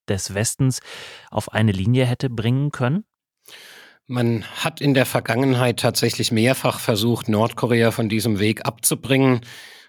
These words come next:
Speaker 2: Äh, ich bezeichne diese Nuklearkrise gerne auch als eine Geschichte der verpassten Möglichkeiten, denn in der Tat gab es ganz konkrete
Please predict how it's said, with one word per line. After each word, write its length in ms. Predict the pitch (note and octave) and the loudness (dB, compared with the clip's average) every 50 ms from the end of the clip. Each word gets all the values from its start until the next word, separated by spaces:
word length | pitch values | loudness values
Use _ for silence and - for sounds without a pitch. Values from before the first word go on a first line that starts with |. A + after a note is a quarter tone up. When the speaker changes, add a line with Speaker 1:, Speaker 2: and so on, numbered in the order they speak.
| _ - | _ -2
Speaker 2:
Äh, 220 | B2 A2+ A#2 B2 | 0 2 2 2
ich 100 | A#2+ - | 0 -2
bezeichne 580 | - A#2 - - B2+ A2+ A#2+ B2 - C#3 C3 A2+ | -4 -2 0 2 2 2 2 2 4 2 2 2
diese 360 | - A#2+ A#2 G#2 A#2 A#2+ A2 | 2 0 0 2 2 2 2
Nuklearkrise 1080 | A2 A2+ A2+ A2 - A#2 A2+ G#2 G2+ G#2 A#2+ C3+ C3 - - B2 B2+ C3 C3 A2+ B2 - | 2 2 0 0 0 -2 -2 0 0 2 2 0 0 0 0 2 4 4 4 4 0 0
gerne 360 | - A#2 A2 A#2+ C3 B2+ A#2 | 0 0 2 4 2 2 4
auch 220 | A#2 A#2+ A#2+ - | 2 2 2 2
als 180 | C#3 B2+ A2+ - | 0 -4 -2 -2
eine 200 | B2+ A#2 A#2 G#2 | 0 0 0 0
Geschichte 460 | - - - - C3 - - - B2+ | 0 -2 0 0 0 0 2 0 0
der 140 | A2 A#2 A2+ | 2 2 0
verpassten 580 | - A#2+ A#2+ - - B2+ A2+ - - - A2+ G#2+ | 0 -2 -4 -2 -2 -2 -2 -2 0 0 2 4
Möglichkeiten, 840 | A2+ C3+ D3 - - A2+ - - - A#2 A2+ A2+ A2+ - C#3+ B2 | 4 4 2 2 0 -2 -2 -2 -2 0 0 0 0 0 -2 -2
denn 120 | G#2+ A2 A#2+ | 0 -2 -2
in 140 | A#2+ A#2+ A#2 | -2 0 0
der 160 | A#2 A#2 A2+ | 0 0 0
Tat 320 | - - A#2 A#2 A#2+ A#2 | -2 -4 -2 -2 -2 0
gab 240 | - A#2 A2+ A#2 - | 2 0 0 2 0
es 140 | A2+ - - | -4 -4 -2
ganz 300 | - C3 C3+ C3+ - - | 0 2 2 2 2 0
konkrete 800 | - - B2 A2+ G2 - A2+ A2 A#2+ B2 - - A#2+ G#2+ G2+ | -2 -2 -2 -2 -2 -2 -2 0 0 0 0 0 0 0 0